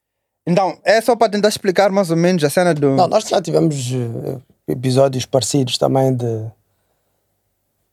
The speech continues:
Speaker 2: de tentarmos e, e envolvermos em projetos que depois, onde nós temos, porque tem-, nós temos, cada um tem o seu, temos
Speaker 1: Yeah,
Speaker 2: trabalhos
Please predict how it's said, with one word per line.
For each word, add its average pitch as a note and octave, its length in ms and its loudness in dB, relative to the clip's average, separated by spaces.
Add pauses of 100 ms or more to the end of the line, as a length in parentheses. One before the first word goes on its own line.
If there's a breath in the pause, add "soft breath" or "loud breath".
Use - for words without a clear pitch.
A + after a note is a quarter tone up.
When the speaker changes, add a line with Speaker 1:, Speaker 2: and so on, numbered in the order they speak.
Speaker 2:
de B2 840 0 (1400)
tentarmos D#3+ 880 0
e, - 60 -8 (800)
e - 20 -6
envolvermos C#3 680 0
em C3+ 140 -4
projetos C3+ 580 -2
que C#3+ 200 -14
depois, C#3+ 680 -2 (840)
onde D#3 200 0
nós D#3+ 240 2
temos, D#3+ 260 0
porque D3+ 480 -8 (480)
tem-, F3 180 -2
nós E3+ 160 0
temos, E3+ 180 -2
cada D#3 180 2
um E3 80 2
tem F3 120 2
o D#3+ 60 2
seu, D3 420 -2
temos C3+ 300 -4
Speaker 1:
Yeah, C3 320 2
Speaker 2:
trabalhos C3+ 460 -2